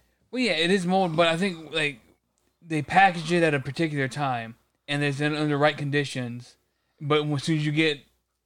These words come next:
certain air mixtures, when you open that thing and th-, there's certain air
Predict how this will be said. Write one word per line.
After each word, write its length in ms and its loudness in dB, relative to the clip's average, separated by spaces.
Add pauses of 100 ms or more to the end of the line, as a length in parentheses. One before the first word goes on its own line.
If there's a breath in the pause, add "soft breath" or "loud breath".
(160)
certain 420 0
air 260 2
mixtures, 840 -6 (520)
when 160 -4
you 80 -4
open 240 4
that 160 2
thing 200 0
and 120 -4
th-, 120 -8
there's 220 -6
certain 260 -2
air 500 0